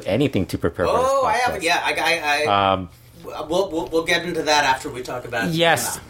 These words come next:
Speaker 1: So then, um, she, um, she starts. I asked her how many years she'd been wrestling. <laughs> It's so weird 'cause I was, 'cause I, I start. I asked two questions at a time
Speaker 2: Mm-hmm.
Speaker 1: 'cause I figured they could answer both at the,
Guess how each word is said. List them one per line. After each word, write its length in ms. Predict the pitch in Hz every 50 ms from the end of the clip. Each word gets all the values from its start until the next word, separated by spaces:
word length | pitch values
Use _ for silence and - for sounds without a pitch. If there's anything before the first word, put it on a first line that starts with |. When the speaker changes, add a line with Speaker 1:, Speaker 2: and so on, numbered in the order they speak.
| - -
Speaker 1:
So 220 | - - 156 135 127
then, 260 | 127 131 131 131 127
um, 280 | 123 120 113 110 104
she, 360 | 98 - - - 139 131 131 131
um, 480 | 127 120 110 107 101 98 95 92 85 - - - - - - - - - -
she 200 | - - - 143
starts. 420 | 135 - - 151 147 143 - - -
I 100 | - 131 135
asked 300 | 135 147 175 - - -
her 80 | 160
how 160 | 139 135 139 135
many 200 | 139 139 135 131
years 160 | 127 131 127
she'd 220 | - - 131 107 101
been 180 | 131 113 107
wrestling. 460 | 98 101 107 - - 123 123 123 127 - - - - -
<laughs> 240 | - - - - -
It's 140 | 123 113 -
so 120 | - 147 143
weird 160 | 139 139 139
'cause 160 | - 127 -
I 240 | - - 110 107 107 - - -
was, 280 | - - - - - - -
'cause 240 | - 123 - - - - - - - - - - - - - _ _ _ _ - - -
I, 220 | - 120 117 120 -
I 80 | - 117
start. 400 | 113 - - - 123 120 131 143 - - - - - - - -
I 100 | 117 135
asked 180 | 151 151 -
two 80 | - 143
questions 360 | - - 131 117 - 123 -
at 120 | 107 95 85
a 40 | 92
time 420 | - - 120 120 113 95 82 -
Speaker 2:
Mm-hmm. 300 | - - - - - 135 -
Speaker 1:
'cause 120 | - -
I 60 | - -
figured 320 | - 135 107 90 82 -
they 80 | - 101
could 140 | - - 95
answer 220 | 92 85 - 82
both 240 | 76 90 123 143 -
at 180 | 90 - -
the, 520 | - - 82 - - - - - - -